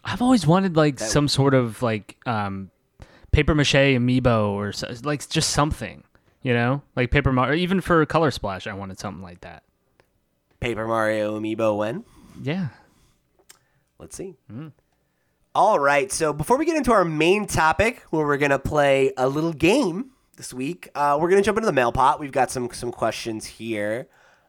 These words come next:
Speaker 2: Uh, so let's, let's start with, um, this one's from Asobi from last week, which I said we would read. So I'll gi-, I'll give, uh,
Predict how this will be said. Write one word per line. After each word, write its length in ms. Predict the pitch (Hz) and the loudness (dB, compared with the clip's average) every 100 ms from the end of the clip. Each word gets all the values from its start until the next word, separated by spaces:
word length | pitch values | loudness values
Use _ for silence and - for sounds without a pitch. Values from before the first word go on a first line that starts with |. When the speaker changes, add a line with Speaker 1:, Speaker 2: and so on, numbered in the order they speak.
| - | -2
Speaker 2:
Uh, 260 | 120 120 120 | 4 4 2
so 240 | - 131 | -2 -2
let's, 400 | 135 175 180 - | 0 0 -2 -2
let's 180 | 196 196 | -2 2
start 300 | 269 262 196 | 0 0 0
with, 380 | 202 202 - - | 0 0 -6 -2
um, 640 | 143 139 135 131 127 120 | 0 2 0 -4 -6 -6
this 180 | 151 196 | -2 0
one's 200 | 190 - | -2 -2
from 460 | - 147 139 131 | 0 2 2 0
Asobi 460 | 117 - 127 123 110 | -6 -4 -4 -4 -6
from 200 | 123 107 | -6 -4
last 280 | 101 92 - | -4 -4 -6
week, 200 | 80 71 - | -16 -18 -12
which 140 | 104 | -10
I 100 | 101 | -8
said 420 | - 107 98 90 87 | -6 -4 -6 -8 -8
we 100 | 101 | -6
would 180 | 95 92 | -6 -8
read. 340 | 90 85 85 | -12 -16 -14
So 120 | 98 | -10
I'll 140 | 95 92 | -8 -8
gi-, 100 | 92 | -10
I'll 160 | 92 | -12
give, 320 | 92 95 87 | -12 -16 -14
uh, 240 | 92 82 | -14 -14